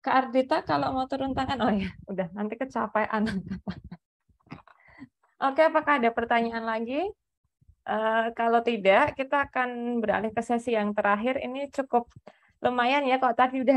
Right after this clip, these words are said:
agak pusing sama kuantitatif, kita mau asik-asik dengan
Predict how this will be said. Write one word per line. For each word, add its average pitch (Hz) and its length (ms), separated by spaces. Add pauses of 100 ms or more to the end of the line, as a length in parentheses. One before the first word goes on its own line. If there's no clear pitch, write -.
agak 196 240
pusing 269 400
sama 233 720
kuantitatif, 247 880 (160)
kita 262 320
mau 254 160
asik-asik 285 560
dengan 220 320